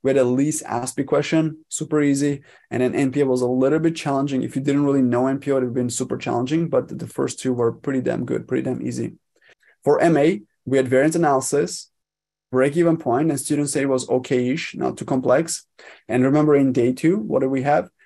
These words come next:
We had, uh, activity-based costing, revising a budget, and then categorizing costs, which was, like, a very qualitative type of A O. So M A was pretty easy too, or at least the to-, topics were pretty straightforward, right? Yeah, variance analysis was complex,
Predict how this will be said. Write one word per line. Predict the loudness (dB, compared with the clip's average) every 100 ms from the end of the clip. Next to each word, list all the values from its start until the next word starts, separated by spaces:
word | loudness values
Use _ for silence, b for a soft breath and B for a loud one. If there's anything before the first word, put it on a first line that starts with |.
| _
We | -2 -2
had, | 2 2 2 0 -6
uh, | -6 -4
activity-based | -4 -2 -2 0 2 0 0
costing, | 0 2 2 -2 -2 _ _ _ _ _
revising | 0 2 2 2
a | 0
budget, | 4 2 4 2 0 -10 _ _
and | -4
then | -4
categorizing | -6 -6 -4 0 2 2 2 -4
costs, | -2 -2 -2
which | -8
was, | -6 -4
like, | -2
a | -2
very | 0 0
qualitative | 0 -2 0 0 -4 -4
type | -6 -4
of | 0
A | 2 0
O. | -4 B B
So | -8 0
M | 4 4
A | 4
was | 2
pretty | 2 2
easy | 4 2
too, | 2 2 0 -2
or | 2 4
at | 4
least | 2 0
the | -2
to-, | -6 -12 _ _
topics | -2 0 -2
were | -4
pretty | -4 -4
straightforward, | -4 -2 0 2
right? | 0 0 b b 0
Yeah, | 2
variance | 2 0 -2
analysis | -4 -4
was | -4
complex, | -2 -4 0 -2 -2